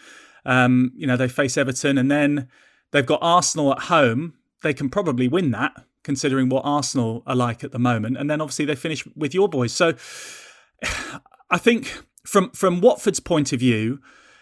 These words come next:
and this is from a selfish point of view, I know obviously we're, we're talking on a, on a West Ham podcast here, but what Watford need to do is get something from the game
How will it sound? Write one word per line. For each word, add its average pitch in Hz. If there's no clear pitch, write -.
and 156
this 180
is 151
from 143
a 131
selfish 180
point 113
of 117
view, 131
I 147
know 139
obviously 127
we're, 123
we're 143
talking 139
on 127
a, 131
on 127
a 131
West 131
Ham 123
podcast 127
here, 113
but 147
what 175
Watford 180
need 165
to 151
do 139
is 147
get -
something 127
from 131
the 120
game 113